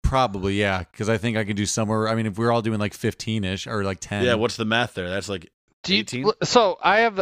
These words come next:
Speaker 3: I have a, I have a
Speaker 2: Seventeen?
Speaker 3: question. Hard-boiled eggs, I don't know.
Speaker 2: Sixteen and a half?
Speaker 3: I think if you scramble 'em up,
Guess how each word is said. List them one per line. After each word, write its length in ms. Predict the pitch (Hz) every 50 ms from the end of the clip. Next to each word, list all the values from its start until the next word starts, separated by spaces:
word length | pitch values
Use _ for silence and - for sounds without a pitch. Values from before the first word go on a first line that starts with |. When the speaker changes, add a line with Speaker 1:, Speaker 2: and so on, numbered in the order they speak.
| - -
Speaker 3:
I 100 | 165 196
have 100 | 208 175
a, 40 | 156
I 40 | 151
have 40 |
a 40 | 160
Speaker 2:
Seventeen? 440 | - - 123 180 196 - 175 156 156
Speaker 3:
question. 480 | 165 165 143 127 - - 110 98 101 -
Hard-boiled 640 | - - - 196 226 233 214 247 254 254 254 247 240
eggs, 240 | 233 220 208 160 175
I 120 | 165 160
don't 180 | 151 143 127 113
know. 220 | 110 101 95 -
Speaker 2:
Sixteen 540 | - - - - 147 - - - - 165 160
and 120 | 160 156 147
a 60 | 131
half? 340 | 123 131 143 160 170 - _ -
Speaker 3:
I 80 | 170
think 180 | 175 170 269 269
if 100 | 285 247
you 80 | 240 208
scramble 520 | - - - 135 135 143 160 170 175 170
'em 120 | 147 123 117
up, 240 | 120 139 185 -